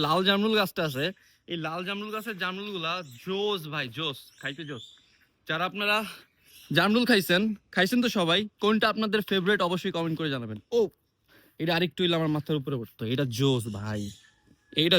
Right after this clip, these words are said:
জোস, এটা জোস, এটা একদম পাকছে। ও, এটা মিষ্টি, ভালো মিষ্টি এটা। বৃষ্টি হয় না তো, বৃষ্টি না হওয়ার কারণে জামরুলগুলো মিষ্টি হয়েছে, মানে রোদের মধ্যে কিন্তু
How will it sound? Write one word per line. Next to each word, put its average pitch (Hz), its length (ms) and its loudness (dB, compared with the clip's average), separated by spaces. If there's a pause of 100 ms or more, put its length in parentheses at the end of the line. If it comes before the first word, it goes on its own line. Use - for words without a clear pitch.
জোস, 117 200 2 (1800)
এটা 170 200 0
জোস, 110 160 -4 (300)
এটা 175 140 4 (120)
একদম 156 260 -4 (100)
পাকছে। 151 320 -8 (2250)
ও, - 0 - (1800)
এটা 156 200 4
মিষ্টি, 214 220 -2 (100)
ভালো 135 200 0
মিষ্টি - 300 -4
এটা। 90 120 -10 (720)
বৃষ্টি 180 320 -2
হয় 214 140 2
না 233 60 -2 (100)
তো, 220 80 0 (560)
বৃষ্টি 156 280 -8
না 214 80 0
হওয়ার 208 200 0
কারণে 233 220 0 (160)
জামরুলগুলো 175 420 0 (100)
মিষ্টি 196 280 -6
হয়েছে, 156 220 -6
মানে 139 180 -4
রোদের 180 300 -2
মধ্যে 214 240 -2
কিন্তু 202 160 -4